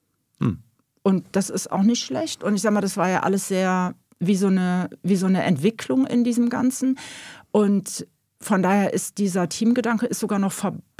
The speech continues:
Speaker 2: verbreiterter, so würde ich das mal sagen, und nicht so fokussiert auf, äh, äh, ich sag mal, eine Doppelspitze oder zwei erste Vorsitzende, sondern wir haben gesagt, wir wollen das, ähm, insgesamt verbreitern.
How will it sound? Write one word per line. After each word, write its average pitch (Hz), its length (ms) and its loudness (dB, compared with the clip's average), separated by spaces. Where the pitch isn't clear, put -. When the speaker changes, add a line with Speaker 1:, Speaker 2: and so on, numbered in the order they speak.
Speaker 2:
verbreiterter, 220 880 -4
so 240 180 0
würde 240 180 -2
ich - 80 -6
das 240 180 -4
mal 214 140 -2
sagen, 214 260 -4
und 202 80 2
nicht 208 140 2
so 220 80 -4
fokussiert - 680 -4
auf, 175 380 -2
äh, 180 260 0
äh, 190 220 2
ich 160 80 -2
sag - 160 -6
mal, 185 180 2
eine 180 180 2
Doppelspitze 220 760 -4
oder 180 200 -2
zwei 175 240 -6
erste - 300 -4
Vorsitzende, 190 640 -4
sondern 180 320 -2
wir 180 120 -2
haben 185 140 -2
gesagt, 170 320 -6
wir 175 140 -4
wollen 175 180 -2
das, 180 180 -4
ähm, 185 260 0
insgesamt 196 540 0
verbreitern. 277 800 -6